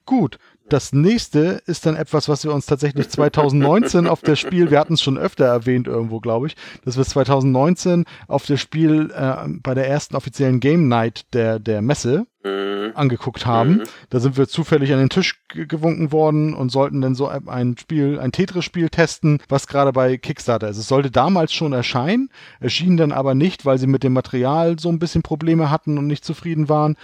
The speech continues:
Speaker 2: Sie waren nicht zufrieden, genau. Sie wollten diese, diese, diese Noppen, die am Rand von einem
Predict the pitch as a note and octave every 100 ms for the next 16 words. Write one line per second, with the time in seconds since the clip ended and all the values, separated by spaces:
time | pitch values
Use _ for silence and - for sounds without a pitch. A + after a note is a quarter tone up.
0 | - D3 D3 D3 D3+ D3 - D3 - B2+
1 | A2 A2 G#2 F#2 F#2 G2+ A2 B2+ B2+ A#2
2 | A2 G#2+ A2 A2 A2 E2 - - G#2+ G#2+
3 | G#2+ D3 - A2 G#2+ A#2+ G#2+ F#2+ G2 A#2+
4 | - G#2 G2